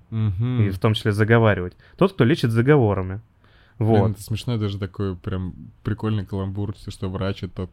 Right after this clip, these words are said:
Speaker 1: кто врёт.
Speaker 2: Да. Ну, им иногда надо врать, наверное.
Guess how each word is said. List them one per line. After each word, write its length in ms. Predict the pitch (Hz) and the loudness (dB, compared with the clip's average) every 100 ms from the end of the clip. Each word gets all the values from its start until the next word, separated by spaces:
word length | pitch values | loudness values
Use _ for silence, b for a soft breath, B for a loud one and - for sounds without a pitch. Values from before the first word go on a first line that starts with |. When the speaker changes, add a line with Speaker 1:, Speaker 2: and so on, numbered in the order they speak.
| - | -10
Speaker 1:
кто 100 | 95 | -8
врёт. 300 | 92 90 90 _ _ | -6 -6 -8 _ _
Speaker 2:
Да. 340 | 117 107 98 87 _ - | 0 2 2 -2 _ -2
Ну, 240 | 120 123 | 4 6
им 460 | 127 131 123 123 123 | 6 6 4 4 4
иногда 300 | 120 117 123 | 4 4 4
надо 240 | 117 131 | 4 4
врать, 260 | 104 95 92 - _ _ _ _ | 2 0 -2 -8 _ _ _ _
наверное. 560 | 110 98 95 92 92 | -4 -2 -2 -4 -6